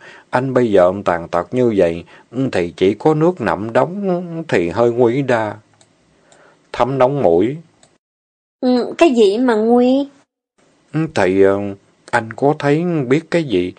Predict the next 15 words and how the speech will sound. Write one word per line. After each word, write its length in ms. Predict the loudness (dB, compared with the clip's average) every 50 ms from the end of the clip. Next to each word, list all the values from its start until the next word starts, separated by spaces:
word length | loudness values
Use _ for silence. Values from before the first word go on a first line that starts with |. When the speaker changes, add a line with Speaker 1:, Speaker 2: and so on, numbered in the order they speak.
| -18 -20 -20 _ _ -4
Speaker 1:
mà 220 | -2 -2 0 0
anh 240 | 0 -2 -2 -4 -2
còn 240 | 0 0 0 0 -2
làm 240 | -2 -2 -2 -2
ngơ 200 | 0 0 0 0 0
được, 260 | 0 0 0 0 -2 _ -20 -20 _ _ _ _ -2
như 240 | 0 0 0 0
kỳ 220 | 0 0 0 0 2
rồi 260 | 2 2 2 2 2
đó. 280 | 0 0 0 0 -2 -6 -12 _ -20 -20 _ _ _
Bây 180 | -2 0 0 0
giờ 240 | 0 0 2 2 0 -2
vấn 220 | -4 -4 -2 -2
đề 180 | 0 0 0 0
đó, 240 | -2 -2 -2 -2